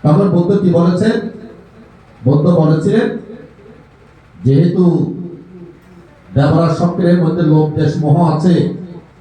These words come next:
অর্হত নয়। সহম্পতি মহাব্রহ্ম যেহেতু অর্হত নয়, তারা সংসার ভবচক্রের মধ্যে ব্রহ্মলোক থেকে আবার চ্যুত হবে, দেবলোক থেকে আবার চ্যুত হবে।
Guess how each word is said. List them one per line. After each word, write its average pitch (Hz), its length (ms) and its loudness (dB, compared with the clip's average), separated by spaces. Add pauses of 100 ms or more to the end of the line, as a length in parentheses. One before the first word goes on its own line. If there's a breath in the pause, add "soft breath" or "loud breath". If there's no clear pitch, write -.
(320)
অর্হত 151 480 2
নয়। 156 400 0 (2000)
সহম্পতি 185 640 0
মহাব্রহ্ম 180 680 2
যেহেতু 180 240 2
অর্হত 156 640 -2
নয়, 170 280 0 (1120)
তারা 147 200 2
সংসার 165 460 0
ভবচক্রের 170 720 0
মধ্যে 151 600 0 (1300)
ব্রহ্মলোক 190 520 0
থেকে 190 140 -2
আবার 160 240 0
চ্যুত 151 160 -2
হবে, 165 340 0 (1040)
দেবলোক 170 460 2
থেকে 196 180 -2
আবার 175 260 -2
চ্যুত 160 180 0
হবে। 160 340 0